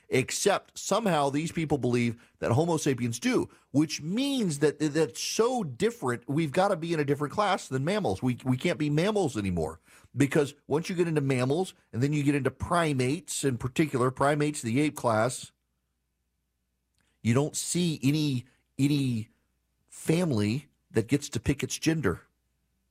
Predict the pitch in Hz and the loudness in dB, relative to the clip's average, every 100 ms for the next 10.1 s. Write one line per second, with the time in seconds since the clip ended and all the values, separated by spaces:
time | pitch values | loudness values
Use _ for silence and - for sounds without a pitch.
0 | _ _ _ _ _ _ _ _ - 107 | _ _ _ _ _ _ _ _ 0 2
1 | 127 - _ _ 120 113 101 _ _ - | 2 -2 _ _ -2 -2 -4 _ _ -2
2 | 123 107 - 175 - 127 104 101 - 113 | 0 2 2 -2 -2 -2 0 0 0 0
3 | 104 135 113 98 127 131 107 98 - 147 | 2 0 -2 -2 0 0 0 -2 -4 -6
4 | - 98 85 87 98 147 185 127 - 127 | -4 -6 -4 -2 0 0 0 -2 -4 -4
5 | - 98 151 - _ _ 123 127 101 98 | -4 -2 -2 -2 _ _ 2 2 2 -4
6 | - 135 - - 104 85 _ _ - 98 | -2 -2 -2 -2 -2 -4 _ _ -2 -2
7 | - 175 185 92 - - - 110 131 120 | 2 0 2 -2 -4 -14 -6 -2 0 0
8 | - 123 113 98 98 - 156 165 127 104 | 0 -2 -2 -6 -4 0 2 0 -2 -4
9 | 90 - 139 107 101 90 110 165 110 78 | -4 -2 -4 -2 -2 -2 0 0 -2 -6
10 | - | -14